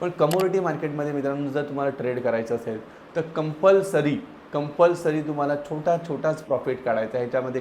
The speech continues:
कधीही तुम्ही विचार करू नका की मला मो-,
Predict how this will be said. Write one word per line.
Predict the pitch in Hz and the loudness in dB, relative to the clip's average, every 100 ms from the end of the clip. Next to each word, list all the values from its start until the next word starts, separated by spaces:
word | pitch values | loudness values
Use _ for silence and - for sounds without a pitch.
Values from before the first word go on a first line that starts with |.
| - | -2
कधीही | 120 127 135 | -2 -2 -4
तुम्ही | 139 127 | -4 -6
विचार | 120 123 120 | -4 -4 -4
करू | 123 120 | -4 -4
नका | 120 120 113 - - - 127 | -2 0 -2 -6 -18 -12 -4
की | |
मला | 120 120 | -2 0
मो-, | 120 | -2